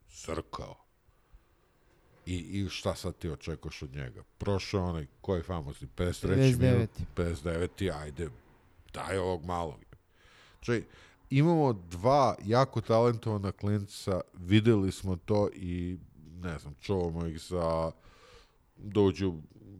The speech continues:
Speaker 1: posle četiri nula posle, protiv Voždovca ili tako. To, to,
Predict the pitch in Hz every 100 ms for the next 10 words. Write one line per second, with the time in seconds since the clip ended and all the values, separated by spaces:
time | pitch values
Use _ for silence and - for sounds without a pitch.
0 | - 98 101 - 107 - 92 90 87 80
1 | - 80 - - 80 76 73 64 87 82
2 | - 90 - 82 78 - 76 - 60 64
3 | 76 65 - - - - 71